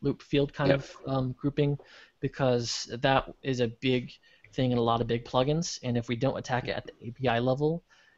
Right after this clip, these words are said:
Speaker 1: um, even if it's not used in core, I think we'll have bigger problems towards adoption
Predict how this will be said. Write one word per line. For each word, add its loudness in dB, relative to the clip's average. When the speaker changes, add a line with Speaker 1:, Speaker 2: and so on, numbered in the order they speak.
Speaker 1:
um, 2
even 8
if 6
it's 2
not 4
used 2
in 2
core, 0
I 0
think -2
we'll -2
have -2
bigger 2
problems -4
towards -4
adoption -6